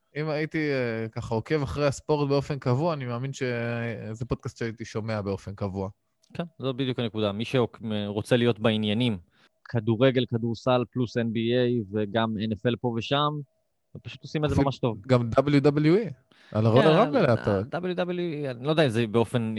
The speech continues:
Speaker 2: עקבי הם עושים את זה, כי אני לא זוכר אותם, אה, בפרקים האחר-, ב-, בעשרים, שלושים פרקים האחרונים, אני לא זוכר שזה. אולי, אולי, אה,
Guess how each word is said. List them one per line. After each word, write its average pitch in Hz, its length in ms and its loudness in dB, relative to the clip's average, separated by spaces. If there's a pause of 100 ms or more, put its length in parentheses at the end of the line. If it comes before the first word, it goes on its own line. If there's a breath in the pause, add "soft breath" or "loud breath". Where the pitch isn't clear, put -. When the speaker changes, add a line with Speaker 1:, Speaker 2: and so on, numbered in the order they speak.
Speaker 2:
עקבי 117 400 0
הם 117 60 2
עושים 104 320 -2
את 98 60 -4
זה, 98 120 -4
כי 104 160 -8
אני 104 100 -4
לא 117 120 2
זוכר 127 200 -2
אותם, 104 320 2
אה, 95 340 0 (120)
בפרקים 110 400 0
האחר-, 107 360 0
ב-, 101 220 4
בעשרים, 104 440 0
שלושים 113 320 -2
פרקים 110 240 0
האחרונים, 110 340 2
אני 107 60 2
לא 104 60 4
זוכר 101 220 -6
שזה. 98 240 -2
אולי, 170 320 2
אולי, 156 380 0
אה, 127 220 0